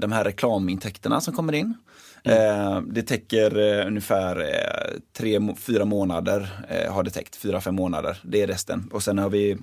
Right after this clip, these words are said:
Speaker 1: i och med att vi har kört ett par år så kan ni räkna ut själva att det är ingen plusaffär liksom. Så, så är verkligheten bara. Och det, det är, det är en utmaning helt enkelt att få saker och ting att växa och flyga. Och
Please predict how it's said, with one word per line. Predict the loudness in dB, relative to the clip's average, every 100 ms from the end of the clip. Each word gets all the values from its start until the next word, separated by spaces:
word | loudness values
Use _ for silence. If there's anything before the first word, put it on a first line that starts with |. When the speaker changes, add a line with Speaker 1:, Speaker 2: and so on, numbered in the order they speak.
| -8
Speaker 1:
i | -6 -4
och |
med | -2
att | -4
vi |
har |
kört | -4 -4
ett | 2
par | 2
år | 2
så | -2 -4
kan | -2
ni | -2
räkna | -2 -4
ut |
själva | -4 -4
att | -4 -6
det | -4
är | 0
ingen | 0 -2 -2
plusaffär | -4 -4 -4 -4
liksom. | -6 -8 -12 -18 -18 -18 -14
Så, | -2 0 2
så | 2 6 8
är | 8 4 4
verkligheten | 4 4 -2 -2 4
bara. | 4 4 0 -2
Och | 2 4
det, | 2
det | 2 2 2
är, | 0
det | 0 2
är |
en | 2
utmaning | 2 0 -2 0 0
helt | 0 -2
enkelt | -2 -6
att | -2
få | -2
saker | 0 -4 -6
och |
ting | -4 -2 0 0
att | -2
växa | -4 -4 -2 0
och | -2 -4
flyga. | -4 -4 -2 -2
Och | -2